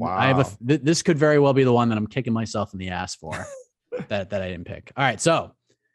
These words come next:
Speaker 1: that is the buy or sell. Again, thank you for all the questions.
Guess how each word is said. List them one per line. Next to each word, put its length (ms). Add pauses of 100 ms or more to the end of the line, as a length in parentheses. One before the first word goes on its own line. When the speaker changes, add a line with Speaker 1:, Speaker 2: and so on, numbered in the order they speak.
(300)
Speaker 1:
that 160
is 80
the 60
buy 180
or 80
sell. 380
Again, 280
thank 200
you 80
for 120
all 100
the 80
questions. 560